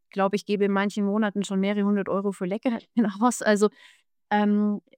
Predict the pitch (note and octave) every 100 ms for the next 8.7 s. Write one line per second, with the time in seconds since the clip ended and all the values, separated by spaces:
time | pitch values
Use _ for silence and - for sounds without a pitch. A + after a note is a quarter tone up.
0 | - F3+ F#3 G#3 G3+ - G3 G#3 A#3 -
1 | B3+ B3+ A3+ G#3 G3+ G2+ C#4+ D#4+ E4 D#4+
2 | C#4 C#4 D#4 C4+ G#3+ G#3 F#3+ G#3 B3 A#3
3 | A3+ A3 G#3+ - G#3+ - A3 A3 A3+ -
4 | A#3 A3 A3+ C4+ C#4+ - G3+ G#3 G3+ -
5 | G3 G#3 G#3 - G3 G3 F#3+ - G#3 A#3+
6 | B3+ A#3+ A3 F#3+ F#3+ F#3+ G3 G3 F3+ -
7 | F3 F#3 - B3 C4+ B3+ B3+ B3 G#3+ G3
8 | F#3 G3 G3+ - - F#3 -